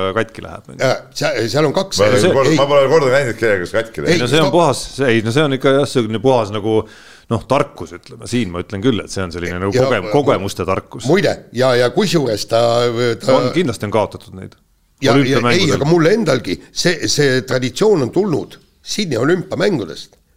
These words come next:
Speaker 2: Kui mul, äh, mul oli see kaelakaart ja, ja ta tõesti, see ühest küljest tuli ära ja ta kukkus mul maha ja ma ei märganud, õnneks oli selja taga inimene.
Speaker 3: Ära siis nätsuta
Speaker 2: Kes?
Speaker 3: seda nii palju.
Speaker 2: Nii. Ja, ja seal on veel teine põhjus ka.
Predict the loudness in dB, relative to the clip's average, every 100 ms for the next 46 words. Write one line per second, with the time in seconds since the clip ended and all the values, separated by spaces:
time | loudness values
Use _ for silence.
0 | _ 0 4 4 2 0 -6 -20 -16 -4
1 | 0 2 2 2 2 0 0 -2 -4 -4
2 | -2 0 -2 -2 -4 -6 -12 -2 0 2
3 | 2 0 0 -2 2 2 0 -6 -4 -2
4 | 0 -2 -6 -8 -10 -12 -2 0 0 -2
5 | -2 -2 -4 -4 -2 -2 -2 -4 -4 -6
6 | -6 -8 -4 -2 0 0 -4 -12 -6 0
7 | 0 0 0 0 0 0 -4 -6 -8 -6
8 | -4 -4 -4 -6 -6 -8 -14 -20 -20 _
9 | _ _ -6 -4 -6 -4 -4 -2 -6 -8
10 | -10 -12 -14 -14 -16 -18 -20 -6 -2 -2
11 | -4 -16 _ _ _ -2 0 2 2 2
12 | 2 0 0 -2 -2 0 0 -2 -6 -10
13 | -8 -4